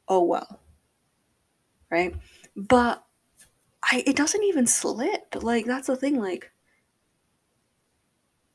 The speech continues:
I don't know, like, if I'm at my desk and I'm just, you know,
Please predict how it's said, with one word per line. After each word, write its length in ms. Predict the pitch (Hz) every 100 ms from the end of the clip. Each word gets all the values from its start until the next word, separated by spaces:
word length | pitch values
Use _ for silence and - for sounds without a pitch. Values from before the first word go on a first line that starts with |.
| _ _ _ _ _ _ _ _ _ _ _ _ _ _ _ _ _ _
I 80 | 277
don't 160 | 302 294
know, 180 | 285 247
like, 440 | 220 202 - - - _ _ _ _ _ _ _ _ _ _ _ _ 247
if 140 | 277
I'm 160 | 311 370
at 100 | 320
my 420 | 311 240 180 - -
desk 440 | - - 208 - -
and 180 | 185 175
I'm 260 | - 185
just, 380 | 180 160 - -
you 60 | 170
know, 220 | 165